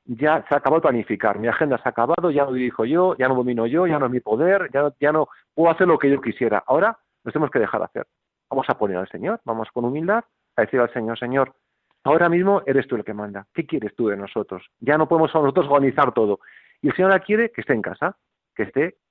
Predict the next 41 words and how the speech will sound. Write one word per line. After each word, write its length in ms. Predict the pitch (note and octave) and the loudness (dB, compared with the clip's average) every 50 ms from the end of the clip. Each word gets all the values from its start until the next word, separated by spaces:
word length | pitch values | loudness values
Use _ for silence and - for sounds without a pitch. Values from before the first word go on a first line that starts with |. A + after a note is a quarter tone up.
| _ _ _ _ - A#2+ - | _ _ _ _ -16 -8 -2
que 140 | - B2+ B2 | 0 0 0
diga 260 | D3 A3 G#3 G3+ F3+ - | 2 0 0 0 0 0
sí 100 | - F#3 | 0 0
al 140 | F3 F3 E3+ | 0 0 0
Señor 360 | - F#3+ F#3 G3 G#3+ A3 G#3+ - | -2 -4 -2 -2 -2 -2 -4 -4
en 120 | - B2 A#2+ | -4 -2 0
mi 100 | A#2+ A2+ | 0 0
casa, 360 | - C3+ B2+ - - G#2 G#2+ - | 0 0 -2 -2 -6 -10 -8 -8
con 160 | - A#2+ A2+ | -6 -6 -4
mi 100 | A#2 A#2 | -4 -4
mujer, 420 | A2+ A2 - - C3+ B2 A2+ G#2 | -4 -4 -2 0 0 0 0 0
con 160 | - - G#2 | -2 -6 -8
mis 160 | A2 A2 - - | -8 -8 -6 -4
hijos, 380 | D3 B2 - - A2+ G#2+ G#2 - | -4 -4 -4 -4 -6 -6 -6 -6
con 120 | - B2+ | -6 -4
las 100 | A#2+ A#2+ | -4 -4
personas 260 | - C#3 - G3+ G3+ - | -4 -4 -2 -2 -2 -2
que 100 | - B2 | -4 -4
tengo 200 | B2+ A#2+ G#2+ G2+ | -6 -6 -6 -8
en 80 | F#2+ | -8
casa. 300 | F2+ - G2 - _ G#2+ _ _ _ _ _ _ - - - - - _ | -8 -10 -12 -12 _ _ _ _ _ _ _ _ -20 -20 -20 -20 -10 _
Segundo 360 | - C3 B2 D#3+ F#3 G#3 A3 | -4 -2 0 2 2 4 4
lugar, 340 | D#3+ B2+ A2+ C#3+ F3 F#3 - _ - - - _ _ _ _ _ _ _ _ _ | 4 4 2 2 0 0 -2 _ -20 -20 -20 _ _ _ _ _ _ _ _ _
comprender 560 | - C3 C3 B2+ - A#2 B2 B2+ C3+ E3 F3+ | -2 -2 0 0 0 0 0 2 2 0 2
de 120 | F3+ F#3 F3+ | 2 2 2
nuevo 340 | F#3 G3 G3+ G#3 A3+ A3+ | 2 2 2 2 2 0
que 100 | A3+ - | 0 -2
amar 240 | A#2 A2+ B2+ D3 F3+ | -2 0 0 0 2
no 80 | G#3+ G#3 | 0 -2
es 80 | - | -2
sentir. 380 | - A#2+ G2 F2+ - - - - _ _ _ _ _ _ _ _ _ _ _ _ _ _ _ _ _ _ - | -4 -8 -10 -10 -10 -12 -12 -12 _ _ _ _ _ _ _ _ _ _ _ _ _ _ _ _ _ _ -6
No, 180 | A#2 B2+ C#3 C#3 | -2 -2 -2 -2
que 100 | D3 C#3 | -2 -2
yo, 120 | C3 F3 | 0 2
no 80 | F#3 F#3+ | 2 0
es 60 | F#3 | 0
que 100 | - F#3+ | 0 0
yo 80 | F3 F3 | 0 2
me 120 | D#3+ D3+ C#3 | 2 0 -2
sienta 440 | - - D#3+ D3+ D3 C#3 - C3 B2 | -2 0 0 0 2 2 0 0 0
bien, 360 | C3+ F3 F#3 C3+ F#2+ F2 - | 2 0 0 -2 -4 -6 -12